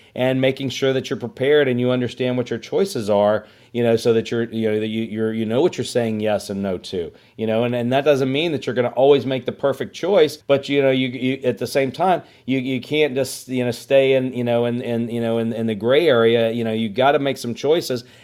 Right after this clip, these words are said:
And I think one of the keys to that, Walter, is, is, you know, in making those choices a little easier to make is, is that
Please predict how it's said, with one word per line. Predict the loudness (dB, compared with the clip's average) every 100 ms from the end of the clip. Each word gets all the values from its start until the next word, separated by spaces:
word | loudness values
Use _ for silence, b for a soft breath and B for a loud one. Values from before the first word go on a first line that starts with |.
| B
And | 2 2 2
I | -2
think | -2 -2 0
one | -2
of | -2
the |
keys | -4 -4 -4 0
to |
that, | 0 2
Walter, | 4 2 2 0
is, | 0 0
is, | -4 -4
you | -2
know, | 0 -2 B B
in | 0 2
making | 2 2 -2 0
those | 0 -2
choices | -2 0 0 -2
a | 2
little | 2 0 -2
easier | -2 -2 -2 -2
to |
make | -2 0 0 0 0
is, | -2 -2
is | -4 0
that | 0